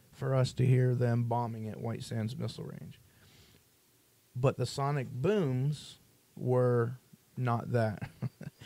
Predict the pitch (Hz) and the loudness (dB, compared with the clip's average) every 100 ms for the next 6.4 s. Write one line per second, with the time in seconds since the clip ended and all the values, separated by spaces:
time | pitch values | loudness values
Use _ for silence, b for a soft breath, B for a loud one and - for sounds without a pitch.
0 | B B 175 180 135 - 147 135 - 127 | B B 4 6 6 8 10 10 8 4
1 | 127 127 127 147 113 120 110 113 120 120 | 4 4 4 4 4 2 0 0 0 0
2 | - 123 117 - - 113 110 - 151 147 | -2 -2 -2 -4 -6 -4 -4 -6 -12 -12
3 | b b 123 135 160 170 151 120 139 139 | b b -2 0 0 -2 -2 4 6 6
4 | 123 117 - - 131 120 110 - 117 113 | 4 -2 -8 -2 0 0 -2 -6 -6 -4
5 | 117 117 113 123 117 113 123 123 113 117 | -6 -6 -6 -6 -6 -4 -2 -2 -2 -6
6 | 123 110 113 | -6 -8 -12